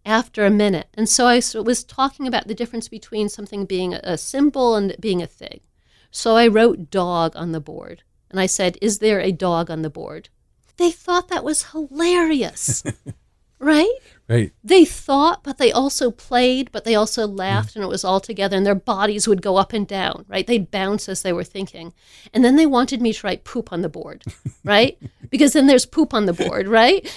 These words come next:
Speaker 1: You know, sort of like, then they're, they're sort of, like, singing, "There's poop on the board, there's poop on the board." And we got to think through, you know, the difference between the,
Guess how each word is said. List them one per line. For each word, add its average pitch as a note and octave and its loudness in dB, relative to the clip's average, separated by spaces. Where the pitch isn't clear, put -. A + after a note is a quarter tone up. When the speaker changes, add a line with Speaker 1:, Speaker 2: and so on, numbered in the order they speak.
Speaker 1:
You C4+ 2
know, D4 8
sort D#4 2
of - -8
like, C#4+ 0
then F4 8
they're, D#4+ 4
they're D#4+ 0
sort D#4+ -4
of, E4+ 0
like, B3 0
singing, D#4+ 4
"There's A#3 0
poop A4+ 6
on F4 8
the D#4 8
board, A#3+ 0
there's B3+ -6
poop G#4 0
on F4+ 6
the D#4+ 6
board." A#3 -2
And D#4 6
we F#4 10
got A4+ 0
to G4 -4
think F#4+ -2
through, G#4 -4
you F4 2
know, F4+ 0
the C4+ -4
difference C4 0
between C4+ -6
the, G3 0